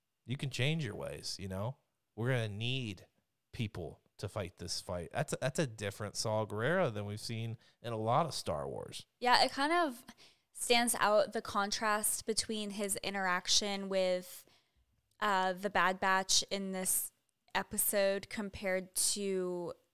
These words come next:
Speaker 2: um, the Saw Gerrera that we just read about in Rebel Rising.
Speaker 1: Yeah.
Speaker 2: And so you kinda know, like, Saw's been through it.
Speaker 1: Yep.
Speaker 2: You know, and we know that he deteriorates as time goes on and
Speaker 1: Yeah.
Speaker 2: he becomes very paranoid and,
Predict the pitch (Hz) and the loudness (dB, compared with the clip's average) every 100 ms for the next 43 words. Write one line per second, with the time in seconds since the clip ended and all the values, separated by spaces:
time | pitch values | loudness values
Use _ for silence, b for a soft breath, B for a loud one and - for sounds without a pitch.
0 | _ - 190 185 170 165 170 180 190 202 | _ -4 0 2 0 -2 -6 -2 0 2
1 | 190 196 185 180 185 180 180 185 180 180 | 2 0 2 2 0 -2 -4 -4 -4 -2
2 | 170 180 185 180 180 175 175 175 175 170 | -2 -2 0 0 -2 -4 -6 -6 -4 -4
3 | 160 160 185 233 254 269 - 95 85 - | -6 -6 -6 -4 -6 -8 -6 -4 -4 -4
4 | 233 233 247 247 233 349 285 196 175 170 | -2 0 0 -2 0 0 0 0 0 0
5 | 156 - - 311 277 185 170 180 180 165 | 0 0 2 2 2 -2 -6 -2 0 2
6 | 165 165 - - 123 - _ 214 208 180 | 2 0 -4 -6 -6 -6 _ -2 2 4
7 | 170 180 208 240 247 202 160 175 180 165 | 4 2 0 0 2 2 2 2 2 2
8 | 165 - - _ _ - - 240 214 220 | 0 -4 -10 _ _ -10 -4 -4 -4 -6
9 | 262 254 - 202 180 175 170 170 190 - | -4 -2 0 0 0 0 0 -2 -4 -10
10 | - 156 180 - - _ _ - - 185 | -6 -2 -2 -2 -6 _ _ -14 -4 -2
11 | 180 196 202 170 170 185 185 202 190 190 | -2 -2 -2 0 0 -2 -4 -4 -4 -4
12 | 190 185 185 185 - 175 175 180 180 175 | -6 -2 -4 -4 -6 -4 -2 -2 -2 -2
13 | 180 180 180 175 180 - | -2 -2 -4 -6 -2 -2